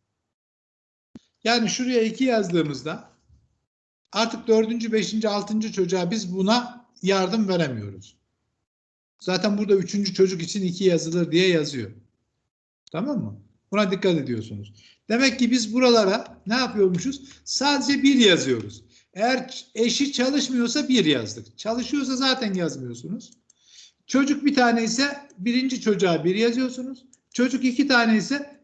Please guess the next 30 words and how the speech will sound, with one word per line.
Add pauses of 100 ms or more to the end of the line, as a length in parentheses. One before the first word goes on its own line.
(140)
birinci
çocuğa
bir, (160)
ikinci
çocuğa
bir
yazıyorsunuz. (1120)
Bunları
yazdığınız
zaman
zaten
buradaki
formüle
göre (200)
otomatik
olarak
değişecek. (240)
Sizin
yapmanız
gereken
tek
şey, (560)
eğer
burada
çocuk
sayısı
varsa
çocuk
sayısını
yazmak,